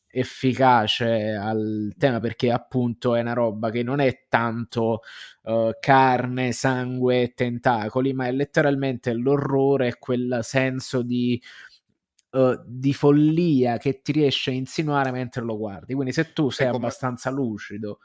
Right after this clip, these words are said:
Speaker 1: da guardare e spararlo, stai facendo un po', mm, mm, stai, diciamo, stai un po' barando sul tema. Sono mostri
Speaker 2: Un po' come
Speaker 1: tentacolari, non è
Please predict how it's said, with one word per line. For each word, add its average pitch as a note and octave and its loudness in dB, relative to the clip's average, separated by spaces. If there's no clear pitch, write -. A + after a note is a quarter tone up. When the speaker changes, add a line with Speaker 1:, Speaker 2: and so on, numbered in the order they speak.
Speaker 1:
da A2 -12
guardare A#2+ -2
e - -6
spararlo, B2 -2
stai G#2+ -8
facendo G#2+ -10
un G2+ -8
po', G#2 -6
mm, A2 -12
mm, G#2+ -12
stai, A2+ 0
diciamo, A#2 -2
stai A2 -4
un G#2 -2
po' A2 0
barando A#2+ 4
sul G#2 -6
tema. F2+ -6
Sono A#2+ -4
mostri C#3+ 2
Speaker 2:
Un G#2+ 0
po' A#2 -4
come A#2 -2
Speaker 1:
tentacolari, A#2 0
non G#2+ -6
è F2 -16